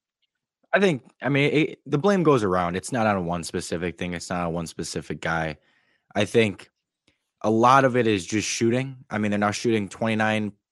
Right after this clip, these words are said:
point nine percent, I believe it is, in their last four games and those losses. Just getting a lot of good looks. When you look at the shot quality, um, ratings and, and the looks they're getting, they are actually expected to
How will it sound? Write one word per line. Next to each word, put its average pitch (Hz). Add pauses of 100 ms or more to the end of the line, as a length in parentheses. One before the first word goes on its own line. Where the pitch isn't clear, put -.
point 104
nine 98
percent, 101
I 98
believe 98
it 101
is, 98
in 95
their 90
last 92
four 95
games 98
and 90
those 87
losses. 92 (540)
Just 107 (240)
getting 127
a 135
lot 107
of 113
good 113
looks. 110
When 107
you 104
look 120
at 113 (400)
the 98
shot 117
quality, 110 (420)
um, 95
ratings 113
and, 90
and 85
the -
looks 98
they're 101
getting, 98
they 92
are 90
actually 107
expected 92
to 87